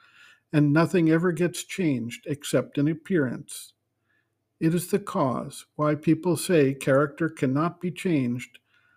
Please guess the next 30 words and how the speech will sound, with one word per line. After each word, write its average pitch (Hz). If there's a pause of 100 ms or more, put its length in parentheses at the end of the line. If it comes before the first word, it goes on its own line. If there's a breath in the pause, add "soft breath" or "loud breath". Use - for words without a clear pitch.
(240)
the 156
cause 170
also 180 (420)
of 139
the 143
constant 151
return 202
of 151
things 139
one 151
hoped 160
to 151
have 135
got -
rid 165
of 135 (320)
forever. 175 (1000 soft breath)
All 151
seeds 202
are 175
there, 143 (560)
and 135
all 151
sanskaras 160
of 139
the 147
mind, 143 (380)
vital, 147
and 151
body. 143